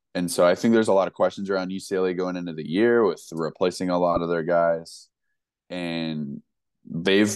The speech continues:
they've been the most consistent that I've seen out of this group of teams right, right after Arizona that's played well against top tier talent. Um, I know you mentioned U S C, really their only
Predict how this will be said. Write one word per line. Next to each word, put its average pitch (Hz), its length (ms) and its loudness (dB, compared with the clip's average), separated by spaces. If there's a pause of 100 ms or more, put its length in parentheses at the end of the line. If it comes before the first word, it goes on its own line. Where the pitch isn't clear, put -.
(100)
they've 110 260 4 (360)
been 104 440 2
the 113 80 6
most 107 320 4
consistent 101 580 -6
that 90 120 -2
I've 95 180 -2
seen 98 380 -8
out 92 160 -2
of 85 120 -4
this 85 160 -6
group 95 320 -2
of 85 160 -6 (120)
teams 95 400 -2
right, 85 280 2
right 90 220 2
after 87 320 0
Arizona 85 580 -4
that's - 420 -10 (400)
played 98 220 2
well 87 320 2
against 85 400 -2
top 92 220 -4
tier 85 240 -10
talent. 80 540 -6 (1000)
Um, 85 260 0
I 85 80 2
know 92 80 2
you 98 120 4
mentioned 98 320 0
U 95 140 4
S 87 140 0
C, 95 300 0
really 92 260 4
their 85 160 -4
only 92 280 -4